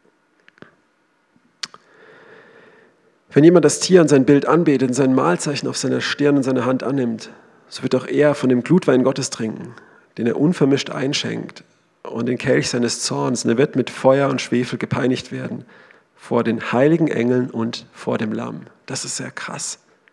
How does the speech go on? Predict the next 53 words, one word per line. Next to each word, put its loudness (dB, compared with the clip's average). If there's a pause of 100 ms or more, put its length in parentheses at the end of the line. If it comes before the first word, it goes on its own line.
(140)
Wie -12
passt -8
das -10
zusammen? -16 (560)
Aber -16
es, -10
es -8
steht -8
da, -10
es -18
ist. -8 (1400)
Und -6
ich -4
hab's -6
vor, 0
vor -4
zwei, -4
drei 0
Wochen 2
gesagt, -6
wo -6
ich -8
über -2
die -16
gesunde 6
Lehre 4
gesprochen -6
hab, -10
dass, -6 (720)
weißt -4
du, -2 (160)
Gott 0 (120)
lässt -6
es -8
nicht -4
kalt, 0
das -6
Leid, -4
das -8
hier -10
passiert. -10
Und -8
er -4
liebt -4
jeden 2
Menschen, 0
er -2
will, 0
dass -2
jeder 4
zur -2
Umkehr 0
se-, -8